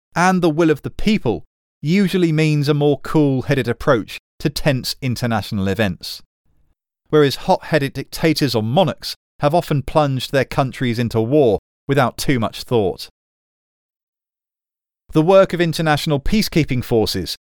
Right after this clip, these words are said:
and the network of defensive alliances like nato have also contributed enormously to a relatively stable world order,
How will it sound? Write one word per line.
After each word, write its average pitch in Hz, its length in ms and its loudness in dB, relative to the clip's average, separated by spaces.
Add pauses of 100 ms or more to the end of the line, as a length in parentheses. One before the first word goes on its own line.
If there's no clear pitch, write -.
(140)
and 185 200 4
the 170 80 4
network 147 480 2
of 147 100 -4
defensive 160 520 -2
alliances 135 540 0
like 120 180 0
nato 131 520 2 (520)
have 160 140 0
also 196 360 2
contributed 120 680 -4
enormously 156 800 2 (240)
to 165 120 2
a 160 60 6
relatively 147 600 0
stable 123 500 -2
world 107 420 0
order, 98 420 -2